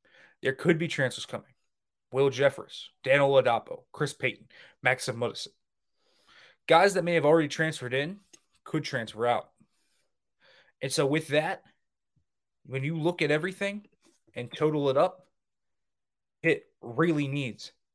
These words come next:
to look in the portal for a three and D wing, a power forward, a defensive one at that, and a point guard. And that's at the very least.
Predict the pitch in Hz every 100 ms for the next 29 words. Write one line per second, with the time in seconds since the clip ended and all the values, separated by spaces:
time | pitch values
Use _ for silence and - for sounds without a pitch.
0 | - 135 131 113 - 131 123 110 - _
1 | _ _ _ _ - 123 104 131 170 175
2 | 165 143 147 180 196 _ _ - - 139
3 | 143 - 147 160 160 156 120 113 - 175
4 | - 135 120 127 107 143 156 - _ _
5 | _ _ _ _ _ _ _ _ _ _
6 | - 135 127 135 113 - - _ _ _
7 | _ _ _ - - - 143 160 165 131
8 | 120 139 117 87 - - -